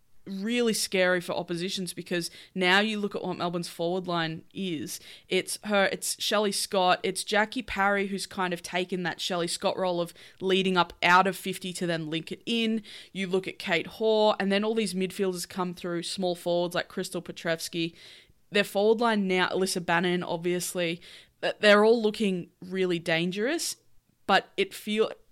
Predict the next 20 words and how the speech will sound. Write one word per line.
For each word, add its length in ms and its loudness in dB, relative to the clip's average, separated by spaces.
Eden 220 -2
Zanker, 340 -2
it 160 0
feels 380 0
like 340 -2
if 400 -10
Tegan 260 0
Cunningham 400 -2
can 240 -4
be 380 -2
the 120 -2
big 420 -4
target, 580 -2
the 120 -2
rest 340 2
can 180 -4
really 280 -4
grow 480 -4
around 400 -6
her. 260 -6